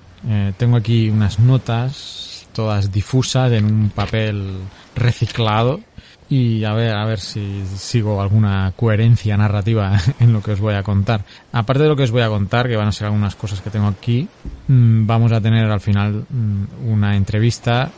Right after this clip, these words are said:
con, con Daniela. Daniela Del Bene, que muy,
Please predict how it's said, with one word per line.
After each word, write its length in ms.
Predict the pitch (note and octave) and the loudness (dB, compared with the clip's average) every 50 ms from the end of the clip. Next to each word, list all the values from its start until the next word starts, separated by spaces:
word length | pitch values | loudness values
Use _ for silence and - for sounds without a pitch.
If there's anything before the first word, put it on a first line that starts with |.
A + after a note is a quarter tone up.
| - - - | -20 -20 -8
con, 480 | - A#2 G#2+ G#2 G2+ G2+ F#2+ F#2 F#2 F2 F2 F2+ F2 - _ _ _ _ - - - _ | -4 0 0 2 2 2 2 2 0 -2 -6 -8 -12 -14 _ _ _ _ -20 -20 -18 _
con 340 | - A2+ G#2 F#2+ F#2+ F#2 F#2 | 0 2 2 4 4 4 2
Daniela. 640 | F#2+ G2 G#2 A2+ B2 B2+ C3 B2+ A#2 A2 A2+ D3 - _ _ | 2 2 4 4 6 6 4 4 2 0 -4 -6 -10 _ _
Daniela 460 | - B2+ B2 B2+ C#3 D3 D3+ D3+ D3 | 0 2 4 4 4 4 4 2 2
Del 220 | C3 B2+ B2 A#2+ G#2+ | 2 2 2 2 2
Bene, 440 | G#2 C#3 C#3 B2 A2+ A#2+ D#3+ F3 - _ _ - - - | 2 2 4 4 4 2 0 -2 -6 _ _ -20 -16 -10
que 800 | - A2 G#2 G2+ G2 F#2+ F#2+ F#2 F#2+ F#2+ F#2 F2+ F#2 F#2+ G2+ G2+ - - - - - - _ _ _ _ _ - - | -6 -2 -2 0 0 0 -2 -2 -2 -2 -4 -4 -6 -6 -8 -10 -12 -14 -16 -18 -20 -20 _ _ _ _ _ -6 0
muy, 480 | C#3 A#2+ A2 G#2+ G#2 G#2 G#2 G#2+ G#2+ | 2 4 4 6 6 4 4 4 4